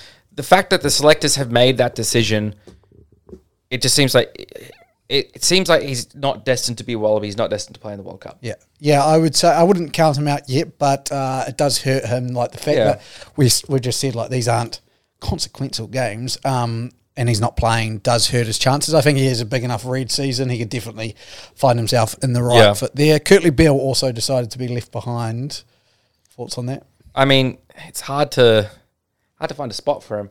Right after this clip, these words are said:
Speaker 2: Yeah. I mean,
Speaker 1: Um,
Speaker 2: they would, but they would have had to choose him over Jock Campbell, and I think
Speaker 1: Yeah.
Speaker 2: the way Jock's played, I think he deserves a shot. It's the
Speaker 1: Hundred
Speaker 2: exact same
Speaker 1: percent.
Speaker 2: as there, um, which is good. I think, I think,
Speaker 1: And I think as well, they know Beale.
Speaker 2: Yep.
Speaker 1: So they're not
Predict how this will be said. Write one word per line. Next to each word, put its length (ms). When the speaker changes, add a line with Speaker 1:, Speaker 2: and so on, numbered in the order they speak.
Speaker 2:
Yeah. 140
I 180
mean, 80
Speaker 1:
Um, 80
Speaker 2:
they 100
would, 120
but 140
they 100
would 120
have 60
had 80
to 60
choose 240
him 80
over 140
Jock 240
Campbell, 460
and 160
I 60
think 80
Speaker 1:
Yeah. 100
Speaker 2:
the 40
way 140
Jock's 320
played, 460
I 80
think 180
he 100
deserves 300
a 60
shot. 200
It's 120
the 80
Speaker 1:
Hundred 220
Speaker 2:
exact 100
same 200
Speaker 1:
percent. 40
Speaker 2:
as 120
there, 220
um, 560
which 220
is 100
good. 380
I 80
think, 560
I 80
think, 240
Speaker 1:
And 100
I 40
think 140
as 100
well, 200
they 320
know 840
Beale. 500
Speaker 2:
Yep. 200
Speaker 1:
So 180
they're 140
not 320